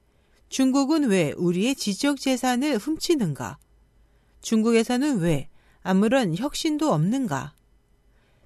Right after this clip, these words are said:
만약 당신도 인터넷에 게시된 글이 삭제되거나 체포될 것을 걱정해야 한다면 사람들과 다른 생각을 갖는 것은 불가능하다"고 말한 바 있습니다. 바이든 부통령의 이번 강연에 대해 중국 외교부는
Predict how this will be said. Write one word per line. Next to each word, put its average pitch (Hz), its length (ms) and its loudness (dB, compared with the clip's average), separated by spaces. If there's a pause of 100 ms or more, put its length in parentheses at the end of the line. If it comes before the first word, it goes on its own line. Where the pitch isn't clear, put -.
만약 269 340 2
당신도 277 600 2
인터넷에 277 640 2
게시된 220 440 -2
글이 180 380 -2
삭제되거나 170 840 -2
체포될 277 520 -4
것을 262 260 -2
걱정해야 277 580 -4
한다면 156 560 -4 (340)
사람들과 180 680 0
다른 226 380 -2
생각을 247 460 0
갖는 202 320 0
것은 185 360 -4
불가능하다"고 220 1080 -2
말한 143 280 -6
바 185 120 -6
있습니다. 196 640 -8 (1200)
바이든 277 320 4
부통령의 320 520 0
이번 277 360 2
강연에 220 480 0
대해 190 480 -2
중국 208 400 0
외교부는 165 640 -2